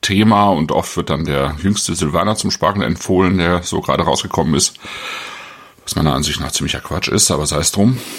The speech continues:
Definitiv gibt's aber eine ziemlich große Auswahl möglicher Spargelweine und die Basis dafür ist eigentlich die richtige Säurestruktur. Der Wein sollte Säure haben, aber nicht zu viel und eher auch eine seidige Säurestruktur besitzen.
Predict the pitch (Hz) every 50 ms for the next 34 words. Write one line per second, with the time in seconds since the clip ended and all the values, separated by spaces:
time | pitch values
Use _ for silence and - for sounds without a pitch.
0 | - - - - - - - - - 107 - - - - 73 - - - - 139
1 | - - 131 113 - - - 90 92 90 87 87 87 - - 135 143 - - -
2 | - - - - 90 95 - - 78 76 76 67 76 - 80 78 - 73 - -
3 | - 80 78 78 82 78 73 73 76 80 76 71 78 76 - - 78 76 - -
4 | 78 - 80 87 - 110 107 - - 98 - - - 101 101 214 - - - -
5 | - - - - - - - _ _ _ _ _ - - - 67 80 90 - -
6 | - 85 90 92 92 92 92 80 - - - - 76 - 73 76 78 73 - -
7 | 71 62 - 60 58 60 - - - _ _ _ _ _ _ _ - 76 78 76
8 | 80 82 82 78 78 67 78 - 92 82 78 - 85 76 73 82 85 80 73 85
9 | 92 104 113 110 78 76 82 76 78 - - - - - - 90 101 107 113 110
10 | - - 73 78 80 - - - _ - - - - - - - - - - 82
11 | 87 85 82 71 - - - - 82 78 71 71 82 87 98 107 110 113 101 104
12 | 98 104 104 101 - - 101 98 - - - 95 95 95 90 95 92 - - 120
13 | 117 117